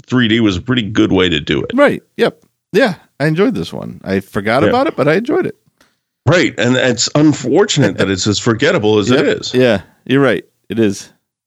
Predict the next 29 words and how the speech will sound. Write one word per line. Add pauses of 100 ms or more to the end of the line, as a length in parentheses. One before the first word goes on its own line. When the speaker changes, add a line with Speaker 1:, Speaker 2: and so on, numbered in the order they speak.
(1080)
Speaker 1:
All
right,
let's,
um, (180)
let's
move
on
to
Evil
Dead. (520)
Speaker 2:
All
right. (480)
Evil
Dead,
Evil
Dead,
Evil
Dead,
Evil
Dead.
Is
in
my
notes
somewhere.
That's
Soundstage
twenty-four.
So,